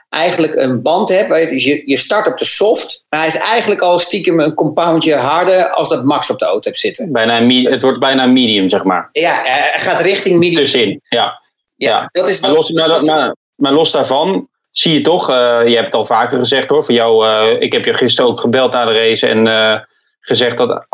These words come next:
Speaker 2: ja, dat kreeg ik bijna niet uit mijn, eh, strot, maar dat, eh, dat, dat eigenlijk al jouw voorspellingen waren uitgekomen. Dus, eh, dat wil ik dan ook, eh, ben ik dan ook alweer mans genoeg voor om dat, eh, in, in de, in de podcast te zeggen. Ehm,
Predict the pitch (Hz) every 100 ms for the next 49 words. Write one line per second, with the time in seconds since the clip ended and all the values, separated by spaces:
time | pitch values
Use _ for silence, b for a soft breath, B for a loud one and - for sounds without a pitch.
0 | 95 139 110 - - 113 101 101 107 110
1 | 110 110 110 110 110 110 107 - 117 117
2 | 123 113 113 - 117 113 113 113 113 117
3 | 117 - 127 120 - 131 107 127 131 123
4 | 117 - 127 113 110 110 113 123 - -
5 | 104 101 135 117 101 117 104 101 101 101
6 | 104 110 101 113 107 101 107 104 107 B
7 | B B B _ _ 113 107 110 104 113
8 | 107 107 107 104 117 107 - 113 104 101
9 | 110 104 104 104 101 _ - - 127 90
10 | 123 120 117 120 139 135 127 120 113 117
11 | 113 - 117 120 117 - B B B B
12 | - 120 117 117 117